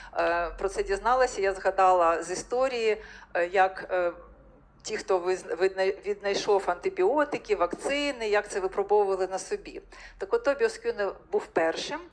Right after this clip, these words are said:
і його я в, в, в кінці, е, цього блоку, там трошечки його роз-, але коли, е, він каже, що дійшов, дійшов до, е,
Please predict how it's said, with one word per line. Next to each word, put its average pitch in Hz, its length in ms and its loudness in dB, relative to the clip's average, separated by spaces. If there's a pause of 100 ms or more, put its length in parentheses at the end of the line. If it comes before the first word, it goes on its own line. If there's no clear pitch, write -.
(420)
і 202 320 0
його 208 480 2
я 196 200 2
в, - 140 -8 (680)
в, 175 160 0
в 170 80 -6
кінці, 196 480 -4 (160)
е, 160 140 -4
цього 202 280 0
блоку, 320 320 0
там 202 240 -2
трошечки 202 460 0
його 190 180 0
роз-, 180 120 -2 (540)
але 240 340 2 (320)
коли, 233 400 0
е, 185 140 2
він 202 100 -8
каже, 202 300 0
що 196 180 -4
дійшов, 202 680 2
дійшов 208 540 2
до, 208 420 6 (220)
е, 175 480 2